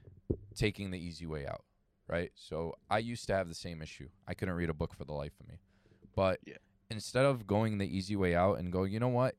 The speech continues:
Speaker 1: It's easier for me to listen to a book. I feel like, I feel better. I feel comfortable," right?
Speaker 2: Yeah.
Speaker 1: The rule of thumb is when you're uncomfortable,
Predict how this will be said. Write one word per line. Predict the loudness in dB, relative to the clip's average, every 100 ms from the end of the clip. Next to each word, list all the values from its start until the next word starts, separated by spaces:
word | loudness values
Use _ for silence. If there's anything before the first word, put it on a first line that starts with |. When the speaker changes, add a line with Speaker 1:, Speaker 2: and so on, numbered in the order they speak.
| -10
Speaker 1:
It's | -16 -12
easier | -10 -10
for | -8
me | -6
to | -4
listen | -4 -6 -8 -10 -12
to | -8
a | -8
book. | -8 -14 -14 _ _ _ _ -14
I |
feel | -4 0
like, | 2 0 -4
I | -6
feel | -2 -4
better. | -2 0 0 0
I | -6
feel | -8 -12
comfortable," | -10 -10 -12 -12 -14 -16 _ _ _ -2
right? | 0 0 -4 _ _ _ _ _ _ _ _ _ _
Speaker 2:
Yeah. | -4
Speaker 1:
The | 0
rule | 2 4 4
of | 4
thumb | 2 0 0 -4
is | 0 0 0 -4
when | -2
you're | 0 0 0
uncomfortable, | -4 -4 -2 -4 -4 -4 -2 -2